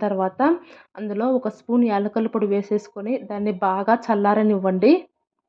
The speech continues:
పూర్ణం ఇప్పుడు కొద్దిగా లూజ్గా ఉన్నా కూడా అది ఆరే కొద్దీ గట్టి పడిపోతుందండి. అది బాగా చల్లారేసరికి గట్టి పడిపోయింది చూడండి. ఇలా గట్టి పడిపోయిన తర్వాత ఇప్పుడు అందులో ఒక స్పూన్ నెయ్యి వేసేసుకొని నెయ్యి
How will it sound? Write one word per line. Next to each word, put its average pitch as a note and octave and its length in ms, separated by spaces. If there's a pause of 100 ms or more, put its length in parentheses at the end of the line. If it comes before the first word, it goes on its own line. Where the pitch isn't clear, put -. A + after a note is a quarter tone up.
(200)
పూర్ణం B3 320 (100)
ఇప్పుడు A#3 220 (280)
కొద్దిగా G#3+ 300 (120)
లూజ్గా G#3 420 (100)
ఉన్నా A3 200 (120)
కూడా G#3 200 (400)
అది G#3 140 (160)
ఆరే G#3+ 200 (100)
కొద్దీ G#3 260 (120)
గట్టి - 240
పడిపోతుందండి. G3+ 800 (540)
అది G#3+ 140 (120)
బాగా G#3 340 (100)
చల్లారేసరికి G#3+ 720 (100)
గట్టి G#3 220
పడిపోయింది G#3 500
చూడండి. G3 400 (460)
ఇలా A3 140 (100)
గట్టి G#3+ 280
పడిపోయిన A3 500
తర్వాత F#3 400 (260)
ఇప్పుడు G3 200
అందులో G3 260 (200)
ఒక G#3+ 220
స్పూన్ A#3 340
నెయ్యి G#3 280
వేసేసుకొని G3+ 600 (440)
నెయ్యి A3 200